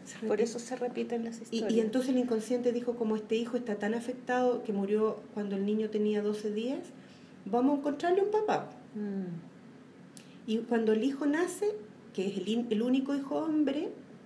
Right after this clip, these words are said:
Speaker 1: el inconsciente de este papá que se quedó sin su papá,
Speaker 2: Ujú.
Speaker 1: piensa en su papá, que
Speaker 2: Claro.
Speaker 1: murió aplastado por un tractor.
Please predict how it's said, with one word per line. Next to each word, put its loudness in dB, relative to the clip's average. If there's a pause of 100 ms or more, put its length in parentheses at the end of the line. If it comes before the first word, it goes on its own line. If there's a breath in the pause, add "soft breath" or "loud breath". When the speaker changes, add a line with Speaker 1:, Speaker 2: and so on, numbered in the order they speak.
(680)
Speaker 1:
el 2
inconsciente 0
de 2
este -2
papá 0
que -2
se -6
quedó 2
sin -4
su -8
papá, 2 (120)
Speaker 2:
Ujú. 2 (180)
Speaker 1:
piensa 0
en -2
su 0
papá, 2 (240)
que -10
Speaker 2:
Claro. 4
Speaker 1:
murió 4
aplastado 0
por -2
un -4
tractor. -6